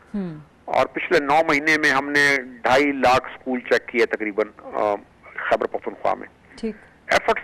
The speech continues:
Speaker 2: तमाम रहती हैं, गिरफ्तारियां होती हैं, मिलिटेंट्स उठाए जाते हैं, सारा काम चल रहा होता है। और ninety seven, ninety eight, ninety five percent result at any given time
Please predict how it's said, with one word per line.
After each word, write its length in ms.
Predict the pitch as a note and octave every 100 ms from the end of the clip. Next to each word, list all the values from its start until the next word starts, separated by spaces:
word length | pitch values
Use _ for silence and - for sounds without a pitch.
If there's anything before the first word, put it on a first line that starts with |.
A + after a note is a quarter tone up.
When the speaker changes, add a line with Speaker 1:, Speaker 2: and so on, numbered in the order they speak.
| G3
Speaker 2:
तमाम 240 | F#3 F#3+
रहती 360 | E3 D#3+ F3 F3
हैं, 220 | F3 E3
गिरफ्तारियां 500 | C#3+ C#3+ D3 D3+ E3
होती 320 | D3 - D#3
हैं, 180 | D3+ D3
मिलिटेंट्स 420 | C#3+ D3+ D#3+ D#3
उठाए 280 | D3+ C#3+ C#3+
जाते 340 | C#3 C#3 - C#3
हैं, 240 | C#3 C3+
सारा 360 | - - F#3 F#3
काम 200 | D#3 C#3+
चल 240 | C3 C#3+
रहा 160 | C#3+ C3
होता 240 | A#2+ C#3+
है। 100 | F3+ - - - - - _ _ -
और 140 | F#3+
ninety 300 | F3 F#3 F#3+ -
seven, 200 | F#3+ F#3
ninety 380 | E3+ E3+ E3+ D#3+
eight, 220 | E3 E3 E3
ninety 200 | D#3 D3+
five 220 | D#3 D#3
percent 380 | D#3 - D3 C3
result 360 | B2 D3 C3+
at 160 | D3+ C#3
any 180 | C#3+ C#3+
given 220 | C#3 B2+ C3+
time 160 | C3+